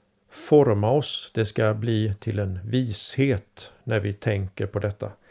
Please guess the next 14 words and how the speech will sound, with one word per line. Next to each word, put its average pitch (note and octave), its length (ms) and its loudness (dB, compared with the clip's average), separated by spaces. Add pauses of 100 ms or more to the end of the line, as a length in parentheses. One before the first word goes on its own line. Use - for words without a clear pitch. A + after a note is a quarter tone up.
(120)
Det - 160 -6
är G#2+ 40 2
något A#2+ 220 0
vi A2 80 -2
behöver G2+ 440 0 (920)
påminna A#2 600 4
oss A#2 200 -4
om A#2+ 380 2 (680)
och - 200 -4
något B2 300 2
som G#2+ 120 -2
vi B2+ 80 0
inte A2+ 140 -4
blir G2 280 -4